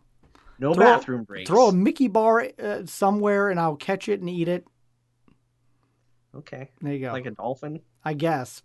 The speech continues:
Speaker 1: Throw
Speaker 2: Except
Speaker 1: it
Speaker 2: I
Speaker 1: in the
Speaker 2: can't
Speaker 1: air,
Speaker 2: eat,
Speaker 1: you
Speaker 2: I
Speaker 1: snatch
Speaker 2: can't
Speaker 1: it?
Speaker 2: eat Mickey bars, so I, uh, that was a terrible
Speaker 1: Yeah, that was a
Speaker 2: analogy.
Speaker 1: bad
Speaker 2: That
Speaker 1: example.
Speaker 2: would be
Speaker 1: Don't let
Speaker 2: really
Speaker 1: Derek
Speaker 2: bad.
Speaker 1: anywhere
Speaker 2: No,
Speaker 1: near the
Speaker 2: no,
Speaker 1: Mickey bars.
Speaker 2: lactose intolerant. I'll eat a pretzel.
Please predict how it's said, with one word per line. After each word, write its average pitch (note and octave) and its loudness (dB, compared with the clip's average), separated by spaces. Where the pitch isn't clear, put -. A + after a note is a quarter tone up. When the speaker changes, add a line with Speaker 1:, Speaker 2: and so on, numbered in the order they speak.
Speaker 1:
Throw C3 2
Speaker 2:
Except C3 0
Speaker 1:
it - 4
Speaker 2:
I C#3 2
Speaker 1:
in C3 0
the - 2
Speaker 2:
can't - 0
Speaker 1:
air, C3 2
Speaker 2:
eat, C3+ -10
Speaker 1:
you B2+ -14
Speaker 2:
I - -14
Speaker 1:
snatch - -6
Speaker 2:
can't G3 6
Speaker 1:
it? F#3 2
Speaker 2:
eat F#3+ -2
Mickey D#3+ -2
bars, C3+ -6
so C#3+ -8
I, C#3 -6
uh, D3+ -8
that D3+ -8
was C#3+ -6
a C3 -10
terrible D3 -4
Speaker 1:
Yeah, C3 2
that B2 4
was A#2 -2
a - -2
Speaker 2:
analogy. C#3 -4
Speaker 1:
bad A2 2
Speaker 2:
That G2+ -4
Speaker 1:
example. A2 -2
Speaker 2:
would D#3 0
be C#3 2
Speaker 1:
Don't C#3 4
let C#3+ 2
Speaker 2:
really F3 2
Speaker 1:
Derek C3 2
Speaker 2:
bad. C3+ -2
Speaker 1:
anywhere D#3+ 4
Speaker 2:
No, F3 4
Speaker 1:
near D3 2
the C3 -6
Speaker 2:
no, D3+ -2
Speaker 1:
Mickey B2+ -8
bars. D3 -6
Speaker 2:
lactose D3+ -4
intolerant. C#3 -6
I'll D3 -4
eat D#3 -4
a C#3 -8
pretzel. C3+ -10